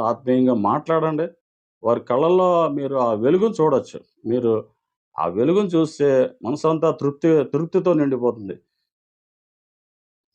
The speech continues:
మరి అలా చేస్తే ఈ ప్రపంచ వృద్ధాప్య దినోత్సవ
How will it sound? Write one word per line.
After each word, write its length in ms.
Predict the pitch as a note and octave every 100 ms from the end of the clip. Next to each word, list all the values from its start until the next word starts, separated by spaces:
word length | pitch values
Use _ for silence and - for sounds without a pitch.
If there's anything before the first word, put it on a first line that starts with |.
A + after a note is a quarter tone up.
| _ _ _ _ _ _ _ _ _ _
మరి 140 | F#2+ G#2
అలా 180 | A2 A2 -
చేస్తే 600 | F#3 F#3 G3 F3 E3+ F3+ _ _ _
ఈ 320 | A2+ B2+ C3 B2
ప్రపంచ 540 | - A#2 F3 F#3 F3+
వృద్ధాప్య 600 | D#3+ C#3+ C#3 D#3+ D#3 D#3
దినోత్సవ 800 | D3 D3+ D3 C3+ D3 C#3 C3